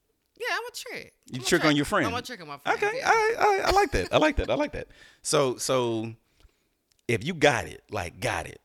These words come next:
Speaker 2: you a millionaire,
Speaker 1: Okay.
Speaker 2: right?
Speaker 1: I love this topic, by the way, 'cause I, I think about this sometimes.
Speaker 2: You, and I appreciate that. I, I appreciate you, you know what I mean?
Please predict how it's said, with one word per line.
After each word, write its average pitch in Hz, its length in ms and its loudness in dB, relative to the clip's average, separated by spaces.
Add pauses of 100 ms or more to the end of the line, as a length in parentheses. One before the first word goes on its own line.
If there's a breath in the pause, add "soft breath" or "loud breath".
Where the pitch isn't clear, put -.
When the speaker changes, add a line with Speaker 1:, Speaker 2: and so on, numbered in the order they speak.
(100)
Speaker 2:
you 113 140 -4
a 92 60 -4
millionaire, 95 580 -8 (100)
Speaker 1:
Okay. 139 120 -20 (100)
Speaker 2:
right? 95 300 -4
Speaker 1:
I 202 80 -6
love 196 180 -8
this 147 120 -18
topic, 131 280 -18
by 127 120 -12
the 127 60 -14
way, 127 120 -14
'cause 143 120 -16
I, 170 120 -8 (100)
I 165 60 -14
think 165 160 -18
about 131 200 -20
this - 120 -20
sometimes. 143 320 -20 (360)
Speaker 2:
You, - 160 -8 (320)
and 123 120 -2
I - 20 4
appreciate 113 460 0
that. 90 200 -4
I, 95 180 0
I 95 80 2
appreciate 101 500 -2
you, 92 160 -6 (180)
you 101 120 -4
know 90 100 -4
what 90 60 -6
I - 20 -6
mean? 87 240 -8